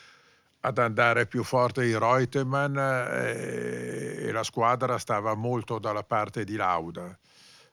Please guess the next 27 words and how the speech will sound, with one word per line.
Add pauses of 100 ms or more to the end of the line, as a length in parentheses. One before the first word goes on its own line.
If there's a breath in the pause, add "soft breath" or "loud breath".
(140)
No,
però,
eh,
bisogna
abituarsi
a
queste
logiche
che,
vabbè,
noi
ragioniamo
col
cuore
in
mano,
abbiamo
ancora
i
sentimenti,
la
riconoscenza,
eccetera.
In
Formula
uno
no.